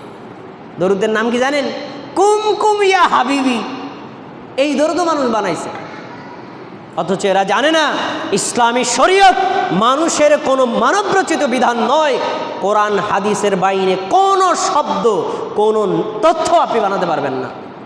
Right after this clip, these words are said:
কোরআনে নাই, গ্রহণযোগ্য না, হাদিসে নাই, গ্রহণযোগ্য না। এজন্য যখন আমরা সালাতের মধ্যে আত্তাহিয়াতু পড়ব, আত্তাহিয়াতু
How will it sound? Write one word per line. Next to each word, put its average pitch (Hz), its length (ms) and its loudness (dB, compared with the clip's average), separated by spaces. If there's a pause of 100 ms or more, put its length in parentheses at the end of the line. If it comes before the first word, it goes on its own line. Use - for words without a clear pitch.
(120)
কোরআনে 180 300 0
নাই, 180 200 0 (100)
গ্রহণযোগ্য 196 520 0
না, 190 140 0 (220)
হাদিসে 190 280 -4
নাই, 196 140 0
গ্রহণযোগ্য 170 540 -2
না। 117 80 -6 (1080)
এজন্য 208 680 0 (400)
যখন 196 520 0
আমরা 196 240 0
সালাতের 190 460 -2
মধ্যে 180 480 -2 (220)
আত্তাহিয়াতু 180 640 -2
পড়ব, 165 280 0 (240)
আত্তাহিয়াতু 165 520 -2